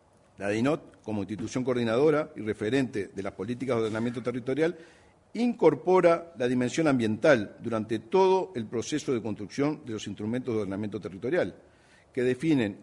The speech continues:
usos y medidas normativas para el desarrollo de las actividades. Sobre el territorio, por ejemplo, no urbanizar áreas contaminadas o inundables determina sanciones de limitar áreas de exclusión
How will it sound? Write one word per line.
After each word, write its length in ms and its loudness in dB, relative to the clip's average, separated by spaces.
usos 520 -2
y 120 0
medidas 360 4
normativas 580 2
para 180 -2
el 80 -4
desarrollo 720 -2
de 120 -4
las 220 -2
actividades. 840 -6
Sobre 320 2
el 100 0
territorio, 640 0
por 140 4
ejemplo, 460 4
no 200 4
urbanizar 640 6
áreas 280 6
contaminadas 840 4
o 80 0
inundables 760 4
determina 520 2
sanciones 720 0
de 160 2
limitar 520 2
áreas 320 2
de 360 0
exclusión 600 -2